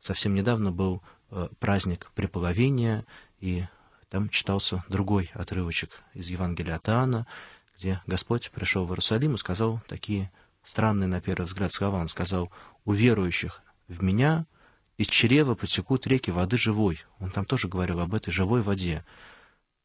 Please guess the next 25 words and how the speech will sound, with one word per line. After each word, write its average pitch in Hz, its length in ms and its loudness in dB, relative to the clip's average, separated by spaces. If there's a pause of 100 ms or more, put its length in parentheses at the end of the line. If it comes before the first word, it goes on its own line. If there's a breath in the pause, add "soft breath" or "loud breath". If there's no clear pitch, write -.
(920)
И 104 60 -8
потом 135 480 2 (100)
там 104 160 0
поясняется 92 560 0
в 87 40 -10
Евангелии. 82 520 -4
Это - 180 -2
сказал 110 400 2
он 101 140 -2
о 101 60 -4
Святом 95 420 2
Духе, 104 480 0 (500 loud breath)
которого 110 640 0 (120)
в - 60 -12
день 87 160 -2
Пятидесятницы 92 800 -2
приняли 95 500 0 (120)
апостолы. 80 720 -6 (640 loud breath)
И 98 80 -4
вот 92 260 -2
Святой 92 380 0
Дух — 139 400 0
это - 240 -6
и 101 40 2
есть 95 400 -2